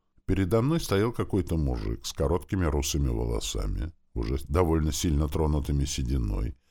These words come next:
довольно грубыми крупными чертами лица, кривым, скорее всего, неоднократно сломанным носом, зелёными глазами, широким ртом с пухлыми губами,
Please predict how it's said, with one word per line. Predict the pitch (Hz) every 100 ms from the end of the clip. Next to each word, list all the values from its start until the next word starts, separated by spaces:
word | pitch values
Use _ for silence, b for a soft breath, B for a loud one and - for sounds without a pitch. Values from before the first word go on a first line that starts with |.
| _ _ -
довольно | 110 117 127 117 113
грубыми | 107 104 92 104 120
крупными | - 107 - 87 78
чертами | 87 - 85 69
лица, | 67 62 - - 60 60 - - - - -
кривым, | 120 110 87 92
скорее | 98 - 107 104
всего, | 95 104 101
неоднократно | 92 95 82 90 95 90 82
сломанным | - 87 80 73 69 73 73 73
носом, | 62 107 - 98 - _ _ _ _ -
зелёными | 82 110 120 110 92
глазами, | 85 85 76 65 82 117
широким | - 101 101 - 82
ртом | 76 87 76
с | -
пухлыми | 80 71 76 67
губами, | 62 67 62 53 62 71